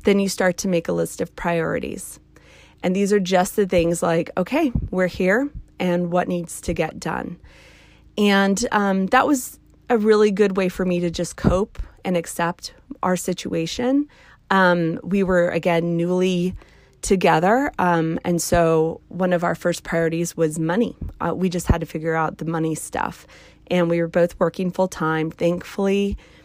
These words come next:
he, his illness did not require him to be off work for lengthy amounts of time. And for that, I am eternally grateful. Um, so we were able to just sort of get our finances in order. That was our top priority.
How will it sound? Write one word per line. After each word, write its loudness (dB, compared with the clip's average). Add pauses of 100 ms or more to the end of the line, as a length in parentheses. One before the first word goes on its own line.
(340)
he, 0
his 0
illness 0
did -4
not -2
require -2
him -2
to -6
be -4
off -4
work -2
for 0
lengthy -2
amounts -2
of -8
time. -2
And -4
for -4
that, 0
I -2
am -2 (260)
eternally -2
grateful. -2 (560)
Um, 4
so -2
we 2
were 0
able 2
to -8
just -4
sort 0
of 0
get -2
our 0
finances -6
in -4
order. 0 (420)
That 0
was 0
our 2
top 0
priority. -4